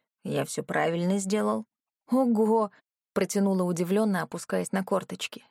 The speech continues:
«Я впечатлена. Вы реально быстро учитесь?» Разложила на одной из тряпок инструменты, рядом поставила ведро и сначала вымыла руки, затем постаралась тщательно отмыть иглы и клещи, назовём их так для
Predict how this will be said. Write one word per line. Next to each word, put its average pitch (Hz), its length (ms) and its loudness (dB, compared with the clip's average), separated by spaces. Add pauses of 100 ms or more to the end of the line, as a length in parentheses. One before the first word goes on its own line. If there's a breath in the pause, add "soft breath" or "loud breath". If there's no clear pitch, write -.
«Я 196 360 2
впечатлена. 233 760 2 (320)
Вы 196 200 4
реально 220 380 4
быстро 330 360 2
учитесь?» - 540 -2 (460)
Разложила 269 460 2
на 254 120 4
одной 240 240 4
из 233 80 0
тряпок 240 420 0
инструменты, 269 600 2 (280 loud breath)
рядом 190 280 2
поставила 180 420 2
ведро 190 400 2
и 226 180 2
сначала 233 500 2
вымыла 220 440 2
руки, 302 380 -2 (220)
затем 214 320 0
постаралась 226 680 0 (140)
тщательно 233 600 2
отмыть 208 400 0
иглы 208 500 2
и - 20 -2
клещи, 185 680 0
назовём 165 540 0
их - 80 -12
так 233 220 0
для 175 200 -4